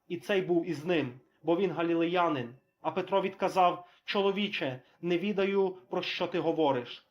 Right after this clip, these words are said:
І зараз, як іще говорив він, півень заспівав. І Господь обернувся і подивився на Петра. А Петро згадав слово Господнє,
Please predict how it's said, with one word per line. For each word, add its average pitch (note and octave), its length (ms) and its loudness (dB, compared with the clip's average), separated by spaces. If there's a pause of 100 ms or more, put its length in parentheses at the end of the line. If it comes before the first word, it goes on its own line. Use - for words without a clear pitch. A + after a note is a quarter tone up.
(140)
І F3 120 -4
зараз, F#3+ 420 2
як F3+ 140 -8
іще F#3 300 -4
говорив F3 420 2
він, F3 220 -2 (260)
півень D#3+ 340 0
заспівав. D3+ 720 -2 (340)
І F3 60 -2
Господь F#3 440 0
обернувся F#3+ 640 -2
і E3+ 60 0
подивився E3+ 640 -2
на D3 100 -2
Петра. C#3+ 500 0 (400)
А E3+ 80 -2
Петро F#3+ 340 0
згадав F#3 360 2
слово G3 360 0
Господнє, F3 680 -2